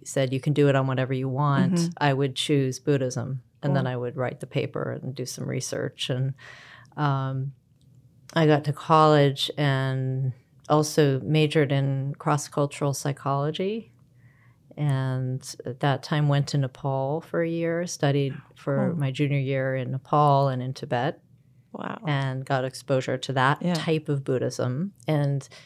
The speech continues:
Speaker 1: in that context, seeing lived Buddhism, uh, was really moving to me. And I could see elements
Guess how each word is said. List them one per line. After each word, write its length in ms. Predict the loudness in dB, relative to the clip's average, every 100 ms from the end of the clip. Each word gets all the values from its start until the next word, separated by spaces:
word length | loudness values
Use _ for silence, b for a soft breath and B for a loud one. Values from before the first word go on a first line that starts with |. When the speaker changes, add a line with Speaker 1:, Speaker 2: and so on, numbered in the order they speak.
| B B B 0
Speaker 1:
in 140 | 2
that 220 | 4 2
context, 720 | -2 -2 -2 -2 -4 -6 -14 -10
seeing 600 | -6 -2 2 2 0 -2
lived 920 | -4 -2 0 2 2 0 -6 -20 -20 -20 _ _ _ _ _
Buddhism, 640 | 0 0 0 -2 -4 -4 -8 _ _ _ _ _ _ _ -4
uh, 200 | -2 0
was 560 | 2 2 2 -2 -6 -14 -12
really 1000 | -8 -4 0 4 4 4 0 0 -8 -12 -12
moving 840 | -8 -6 -6 -6 -8 -10 -12 -14 -12
to 140 | -4
me. 600 | -2 0 -2 -4 -6 -8 b b b b b _ -4
And 720 | 0 2 2 0 0 0 -2 -6 _ -4
I 80 | -2
could 220 | -2 -4
see 760 | -8 -6 -2 0 2 0 -2
elements 960 | -2 -2 0 0 0 0 -2 -6 -8